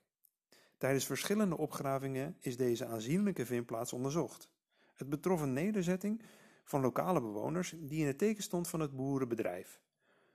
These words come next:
De bewoning bestond vanaf ongeveer veertig na Christus en duurde zolang als er Romeinse soldaten langs de Rijn gelegerd waren.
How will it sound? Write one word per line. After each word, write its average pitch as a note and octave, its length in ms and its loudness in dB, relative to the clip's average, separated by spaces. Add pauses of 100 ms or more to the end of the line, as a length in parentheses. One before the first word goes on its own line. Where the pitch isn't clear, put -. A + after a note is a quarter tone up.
(120)
De B2+ 120 -4
bewoning D#3 580 4 (300)
bestond F3 580 -2 (580)
vanaf A#2+ 400 -4
ongeveer C#3 340 -2
veertig F3 320 -2
na G#2+ 160 -8
Christus C#3+ 500 -4
en C3+ 180 -2
duurde F3+ 260 2
zolang C#3 400 0
als D#3+ 160 -2
er C3+ 120 2
Romeinse B2+ 440 0
soldaten C3+ 560 -4
langs C3 220 -2
de A#2 80 -2
Rijn A#2+ 220 -2
gelegerd B2+ 420 0
waren. F#2 320 -12